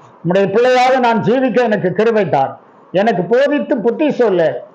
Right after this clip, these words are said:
பரிசுத்த ஆவியானவர் எனக்கு தேவை" என்று ஆண்டவரிடத்துல கேட்போம். கர்த்தர் உங்களை நடத்துவார், உங்களுக்கு பரிசுத்த ஆவியின் அபிஷேகத்தை தருவார். மீகா தீர்க்கதரிசியின் புத்தகம் நான்காம் அதிகாரம்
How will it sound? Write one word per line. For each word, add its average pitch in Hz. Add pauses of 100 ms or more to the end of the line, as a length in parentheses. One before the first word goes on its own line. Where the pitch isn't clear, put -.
பரிசுத்த 233
ஆவியானவர் 247
எனக்கு 190
தேவை" 247
என்று 131 (120)
ஆண்டவரிடத்துல 160
கேட்போம். 185 (240)
கர்த்தர் 147
உங்களை 147
நடத்துவார், 175 (300)
உங்களுக்கு 143
பரிசுத்த 147
ஆவியின் 143
அபிஷேகத்தை 127
தருவார். 113 (560)
மீகா 277
தீர்க்கதரிசியின் 220
புத்தகம் 185
நான்காம் 185
அதிகாரம் 147